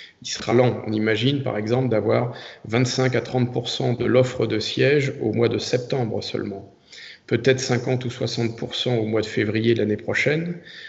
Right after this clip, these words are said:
et un retour à environ soixante-dix à quatre-vingts pour cent de l'offre de sièges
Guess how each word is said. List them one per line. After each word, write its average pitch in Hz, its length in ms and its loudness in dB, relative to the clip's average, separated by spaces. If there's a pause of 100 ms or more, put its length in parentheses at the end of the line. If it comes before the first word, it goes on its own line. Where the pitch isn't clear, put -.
(160)
et 113 120 4
un 110 120 6
retour 123 440 4
à 107 80 4
environ 127 480 6
soixante-dix 123 760 0
à 107 40 -2
quatre-vingts 120 440 0
pour 117 200 -6
cent 127 220 -2
de 113 80 0
l'offre 107 380 0
de 110 120 0
sièges 143 460 2